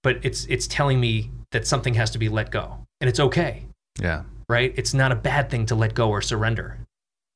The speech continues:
Speaker 1: That was my biggest lesson.
Speaker 2: Got it. Is there a book you've gifted more than any other?
Speaker 1: Book I've gifted more than any other. I love Getting Your Ducks in a Row. I'm trying to remember the, the author of it. It's a tiny little book.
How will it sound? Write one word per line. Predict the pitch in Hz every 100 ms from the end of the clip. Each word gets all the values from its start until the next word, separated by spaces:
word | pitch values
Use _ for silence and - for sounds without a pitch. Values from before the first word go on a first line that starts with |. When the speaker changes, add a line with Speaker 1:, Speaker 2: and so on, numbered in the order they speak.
| _ _ 143
Speaker 1:
That | 139
was | 120
my | 107
biggest | 101 90
lesson. | - - - - _ _
Speaker 2:
Got | 90 85
it. | 82 57 57 - _ _ _ _ _ _ _ - -
Is | 95
there | 95
a | 87
book | - 104 -
you've | 92
gifted | 87 87 87
more | 82
than | 80
any | 65 82
other? | 78 95 - - - _ _ _ _ _ _ - - - -
Speaker 1:
Book | - 123
I've | 110
gifted | 131 123 127
more | 113
than | 104
any | 98 92
other. | 90 - 123
I | 139
love | 185 175
Getting | 127 139 135
Your | 110
Ducks | 95 104 - 139
in |
a | 143
Row. | 139 147 156
I'm | -
trying | 143
to | 131
remember | 113 101 101
the, | -
the | 107
author | 98 98 104
of | 90
it. | 92
It's | 127 120
a |
tiny | - - 160 175 185
little | 147 110
book. | 101 92